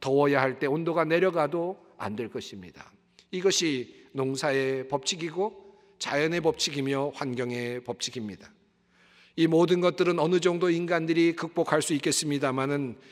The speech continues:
이 모든 것을 인간이 스스로 막아내기에는 역부족입니다. 이 부분은 하나님께서 하시는 영역이기 때문입니다. 우리가 추수 감사주의를 보내면서 하나님께 감사하는 이유가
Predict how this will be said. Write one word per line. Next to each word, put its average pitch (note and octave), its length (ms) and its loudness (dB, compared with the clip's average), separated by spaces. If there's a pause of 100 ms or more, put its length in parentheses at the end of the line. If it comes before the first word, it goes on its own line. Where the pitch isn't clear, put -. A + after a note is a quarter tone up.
(140)
이 E3+ 140 2
모든 F#3 400 6
것을 G3 260 2
인간이 E3 380 0
스스로 G3 840 0
막아내기에는 C3+ 920 0
역부족입니다. A2+ 920 -6 (560)
이 D#3 80 -2
부분은 C3+ 440 -4
하나님께서 E3+ 760 -4
하시는 C3 600 -8 (340)
영역이기 A2+ 680 -6
때문입니다. F#2+ 680 -8 (1080)
우리가 D3 280 2
추수 D#3+ 480 -2
감사주의를 D3+ 1040 0
보내면서 C#3 760 -4 (260)
하나님께 G3+ 760 2
감사하는 D3+ 800 -2
이유가 B2+ 600 -2